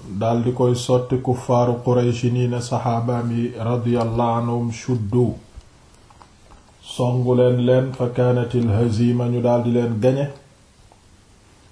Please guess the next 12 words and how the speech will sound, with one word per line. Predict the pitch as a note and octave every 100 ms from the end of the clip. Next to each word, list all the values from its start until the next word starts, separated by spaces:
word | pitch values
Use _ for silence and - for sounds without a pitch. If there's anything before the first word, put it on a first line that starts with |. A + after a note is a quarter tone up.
| - F#2+
Gisoon | G#2 C3 B2+ B2
nañu | B2 B2
riwaaya | B2 B2 B2 B2 A#2+
boobu | A#2 A#2+ A#2 A2+
di | A#2+
riwaaya | B2 B2 A#2+ B2 B2 C#3
imaam | B2 B2 A#2+
az-Zuhri, | A#2 G#2 A#2 A#2+ B2+ C#3+ C#3+ - _ _ _ _ _ - _ - - - - - - - -
di | G2+ B2 C3 B2 G#2
Muhammad | A2+ B2 C3 B2+ B2+ B2+
ibn | B2 A#2+ A#2+ A2+
Shihab | B2+ A2 A#2 B2+ B2